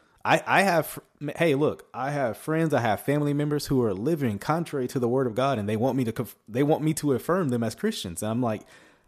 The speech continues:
biblically, I cannot, you're out here living with your girlfriend, having sex, you know, I, I can't do it. And so, I, you know, and it's not that I'm just trying to be the, the, uh, the Holy Spirit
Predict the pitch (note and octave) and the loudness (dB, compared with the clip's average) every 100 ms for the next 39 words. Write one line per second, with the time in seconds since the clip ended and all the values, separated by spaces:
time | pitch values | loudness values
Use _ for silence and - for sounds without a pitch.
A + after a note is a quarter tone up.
0 | _ _ _ - G2+ G3+ A3+ - E3 D3 | _ _ _ -4 2 4 4 2 4 4
1 | C#3+ D#3 E3 C4 - - _ _ - D#3+ | 4 2 4 2 -2 -8 _ _ -4 2
2 | E3+ D#3 D3 D#3 C#3+ E3+ F3+ F3 D#3 B2+ | 4 4 4 4 4 2 0 -2 -2 2
3 | D#3+ E3+ E3+ E3 F3 D3 D#3+ E3+ E3 E3 | 2 2 0 0 0 -2 -4 -6 -4 -4
4 | D#3 - C#3+ C#3+ - - - - D#3+ D3 | -4 -2 0 0 -2 -8 -8 -4 -2 -2
5 | B2+ F#3 - _ _ _ - - B2 - | -2 -4 -6 _ _ _ -20 -6 -2 2
6 | C#3+ A2+ - - _ _ _ _ _ - | 4 4 0 -14 _ _ _ _ _ -16
7 | - - - A2 F#2 D#2 C3 C#3 C#3+ D#3+ | -16 -16 -8 -6 -6 -4 0 2 2 2
8 | D#3+ C3+ C3 B2+ C3 A#2+ G#2+ A2+ G#2+ G#2 | 2 2 0 0 0 0 0 -2 -2 -4
9 | G2 G2+ G2+ F#2 F2 D2+ C2 - _ _ | -8 -8 -10 -10 -12 -14 -14 -18 _ _
10 | _ _ - A#2 A2+ C#3+ B2 - B2 A#2+ | _ _ -10 -2 2 2 2 -2 0 0